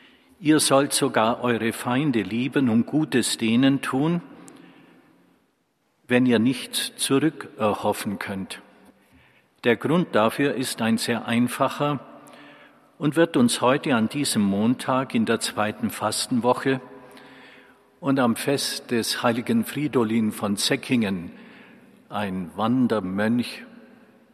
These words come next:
möglicherweise aus Irland, aus dem fünften, sechsten Jahrhundert, der in der Gegend von Basel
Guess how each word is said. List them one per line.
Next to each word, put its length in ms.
möglicherweise 880
aus 200
Irland, 760
aus 220
dem 160
fünften, 420
sechsten 420
Jahrhundert, 720
der 460
in 100
der 140
Gegend 340
von 220
Basel 560